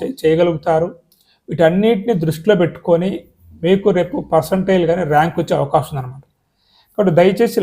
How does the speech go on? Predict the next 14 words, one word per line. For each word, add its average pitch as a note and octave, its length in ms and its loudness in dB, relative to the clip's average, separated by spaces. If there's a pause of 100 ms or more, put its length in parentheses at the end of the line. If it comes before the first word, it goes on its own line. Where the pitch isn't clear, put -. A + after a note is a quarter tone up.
లాస్ట్ G3 380 2
ఇయర్గా G#3 340 0 (220)
చూస్తున్నటువంటి F#3 840 -6 (560)
ఏదైతే E3+ 240 -2 (100)
ఉన్నదో D#3+ 260 0 (840)
మీకు D#3 200 0 (100)
ప్యాటర్న్, E3+ 420 2 (240)
ఈ D#3 60 -10 (100)
మార్క్స్ F3 360 0 (640)
సేమ్ G#3+ 280 6
అలా E3+ 240 6
అయితే E3 160 -2 (100)
మీకు F3+ 200 -6
ఉండకపోవచ్చు D3 580 -4